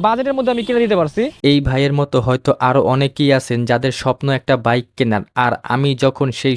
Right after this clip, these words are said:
Speaker 2: স্বপ্নের একটা ছোট্ট অংশ হতে পারি, তখন সত্যি বলতে আমার নিজেরই খুব ভালো লাগে। এটা শুধু একটা বাইক না, এটা অনেক দিনের আশা, অনেক কষ্টের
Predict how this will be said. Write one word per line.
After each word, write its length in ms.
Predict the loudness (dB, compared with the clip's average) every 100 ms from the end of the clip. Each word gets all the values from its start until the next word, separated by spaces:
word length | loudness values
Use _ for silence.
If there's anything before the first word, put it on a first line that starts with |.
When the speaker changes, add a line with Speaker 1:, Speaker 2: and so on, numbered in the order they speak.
| -2
Speaker 2:
স্বপ্নের 360 | -4 -2 -4 -4 -6
একটা 160 | -2 -2 0
ছোট্ট 220 | -2 2 2
অংশ 160 | 2 2 0
হতে 180 | 2 0 0
পারি, 160 | 0 2 0
তখন 220 | 0 -2 -4
সত্যি 240 | -6 -2 0
বলতে 180 | 0 0 -2 -2
আমার 180 | -2 0 -2
নিজেরই 300 | 0 -2 -2 -6
খুব 120 | -10 -2
ভালো 160 | 2 2
লাগে। 220 | 2 0 -6 -8 _ -4
এটা 160 | 0 -2 -2
শুধু 200 | 0 0 0
একটা 160 | 0 0 0
বাইক 200 | 0 -2 -4
না, 60 | -2 -2
এটা 120 | 0 0 2
অনেক 160 | 0 0 2
দিনের 200 | 2 2 2
আশা, 180 | 0 -2 0
অনেক 160 | -2 -2 0
কষ্টের 340 | -2 0 -6